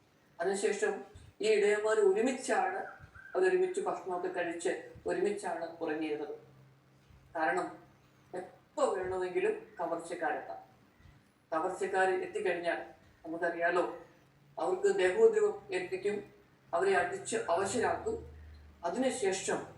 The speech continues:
ഈ ആടുകളെ കൊണ്ട് ഈ കവർച്ചക്കാര് രക്ഷപ്പെടും. ഒന്ന് ഓർത്തു നോക്കിയേ, ഒരു മനുഷ്യായുസ് കൊണ്ട് സമ്പാദിച്ചത്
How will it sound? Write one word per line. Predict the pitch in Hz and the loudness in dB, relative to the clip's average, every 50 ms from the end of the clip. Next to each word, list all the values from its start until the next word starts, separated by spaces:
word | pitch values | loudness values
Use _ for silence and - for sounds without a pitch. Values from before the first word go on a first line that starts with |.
| - - - - - - - - - - - - 453 | -20 -20 -20 -20 -20 -20 -18 -18 -8 -2 0 2 2
ഈ | - 247 240 - - - 175 | 2 0 -2 -2 -2 0 2
ആടുകളെ | 175 370 - 190 190 - - 370 370 | 2 4 4 4 4 4 2 2 2
കൊണ്ട് | 359 359 359 - 170 165 170 - - - 165 | 0 0 0 0 0 0 0 -4 -8 -8 -6
ഈ | 170 170 | -4 -2
കവർച്ചക്കാര് | 160 156 - - - - - - 151 151 151 - - - - - - - | -2 -2 -2 -4 -6 -10 -6 -4 -2 -2 -2 -2 -4 -8 -14 -14 -12 -10
രക്ഷപ്പെടും. | 147 - - - - - - - - - - - - - - - - - - - - - - - - - 185 | -8 -6 -6 -6 -8 -8 -12 -14 -18 -20 -20 -20 -18 -18 -18 -16 -16 -16 -16 -16 -16 -16 -16 -16 -12 -4 0
ഒന്ന് | 185 190 180 | 2 2 2
ഓർത്തു | 175 - - 214 208 | 2 2 4 4 4
നോക്കിയേ, | 190 185 - 196 196 - - - - - - - - - - - - - - - - - | 4 4 4 4 4 4 4 0 -8 -16 -20 -20 -20 -20 -20 -20 -20 -20 -20 -6 2 4
ഒരു | 196 226 247 226 226 | 6 6 6 6 4
മനുഷ്യായുസ് | 214 226 247 247 - 269 247 247 247 247 247 247 - 262 254 | 4 4 2 0 2 4 4 6 6 6 4 2 0 0 0
കൊണ്ട് | 247 240 240 240 254 254 247 247 - | 0 0 2 2 4 4 4 2 0
സമ്പാദിച്ചത് | - 190 185 - - 202 202 208 214 208 - 220 202 202 | -4 -4 -4 -2 0 2 2 2 0 -2 -2 0 0 0